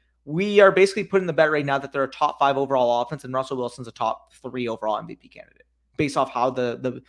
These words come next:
the steam is going, based off how the A D P is going. And to put it simply, I mean, you mentioned, you know, he's a little bit overvalued. Like, I don't know why. I don't know why he's quarterback eight. I don't know why he's seventy-eighth overall.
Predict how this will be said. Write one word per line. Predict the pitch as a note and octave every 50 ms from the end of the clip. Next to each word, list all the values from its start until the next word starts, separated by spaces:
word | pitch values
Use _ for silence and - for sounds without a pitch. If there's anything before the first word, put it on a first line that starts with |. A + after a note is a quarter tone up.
| _ _ _ _
the | - C#3+
steam | - - - D3+ C#3+ C#3+ C3+
is | C3+ B2+
going, | - C#3 C3+ C3+ C3+
based | C3 C3 C3+ C3+
off | C3+ B2+
how | - - C3
the | B2 B2+ B2
A | B2 A#2+
D | A#2+ A2+
P | - A#2+ A#2+
is | -
going. | - - A#2 A2 G#2+ - - _ _ _ -
And | D#3 D#3 D3 C#3+ C3+ C3+ - _ _ _
to | - -
put | - A3 A#3
it | A#3 -
simply, | - D#3 E3 - D#3 C#3
I | C3+ C3+
mean, | C#3 C#3 D3
you | F3 F3
mentioned, | D#3 C#3+ D3 - - C#3+
you | C3
know, | B2+ B2+
he's | C3+ B2
a | C3
little | C3 C#3
bit | C3+ C3
overvalued. | C3+ C3 C3 B2 A#2 G#2+ G#2+ D#3 F3 -
Like, | C#3 - _ _ _ _ _ _ _ _ _ _ _ _ _ _ _ _ _ _ _ -
I | A3
don't | C4 D#4+ F#4+ G#4
know | G4 E4 B3+
why. | G3+ - B3+ A#4 B4 G#4+ - - - _ _ _ _
I | - G3+
don't | A#3+ D4
know | D4+ D4
why | C4 A3+ A#3+ C#4+
he's | D#4 C#4 C4 -
quarterback | - D#3+ C#3 C3 B2+ A#2 A2+ - -
eight. | G2+ A2 - -
I | -
don't | G3 A3+
know | C4 C4+
why | A3 F3+ G3+ B3+
he's | D4 C4 F#3 -
seventy-eighth | - C#3 C3+ B2+ B2 A#2+ A#2+ - A#2+
overall. | A#2 A2 - A2+ G#2+ G#2 G2 -